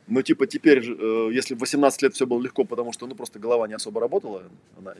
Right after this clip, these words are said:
не напрягала, а теперь голова включается каждый раз, то есть, типа, она думает: "А чем я хочу заниматься, а зачем я буду это делать, а может, мне не сюда надо, а сколько времени на это потрачу, а могу ли я там как-то концы с концами свести", там, да, и всякое такое. Еще к этому моменту часто у них,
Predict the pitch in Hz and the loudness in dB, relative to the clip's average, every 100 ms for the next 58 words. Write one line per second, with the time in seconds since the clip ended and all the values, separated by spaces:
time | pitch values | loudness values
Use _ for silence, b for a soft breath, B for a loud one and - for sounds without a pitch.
0 | 95 104 107 107 135 170 95 - - 117 | -12 -10 -10 -2 0 0 -2 -8 -6 -2
1 | 113 110 - 107 156 185 - 107 104 104 | 0 -2 -4 -2 0 0 -4 -8 -6 -8
2 | 98 - - - 90 98 101 98 101 120 | -10 -16 -20 -18 -16 -14 -16 -18 -10 -6
3 | 117 117 - 104 107 104 98 90 95 104 | -6 -8 -16 -16 -14 -12 -12 -14 -14 -14
4 | - 104 104 95 95 92 92 90 - b | -12 -10 -12 -12 -14 -12 -12 -12 -16 b
5 | b b b - 104 - 117 107 107 101 | b b b -6 -6 -2 -4 -4 -4 -4
6 | 104 104 92 123 120 120 127 117 107 - | -4 -6 -8 -6 -2 2 2 2 -4 -4
7 | 110 110 107 98 98 107 123 113 104 95 | -2 -2 -2 -6 -10 -4 0 0 -2 -12
8 | 92 98 110 - - 107 113 104 98 101 | -18 -12 -10 -10 -12 -10 -8 -8 -12 -14
9 | - 104 87 85 110 - B B B B | -18 -20 -16 -8 -8 -8 B B B B
10 | B _ _ _ _ _ _ _ _ _ | B _ _ _ _ _ _ _ _ _
11 | - 110 120 110 107 - 101 95 107 151 | -12 -2 -2 -2 -8 -6 -6 -6 -2 0
12 | 147 143 131 131 131 117 135 117 120 120 | 2 2 2 2 0 2 0 2 -2 -6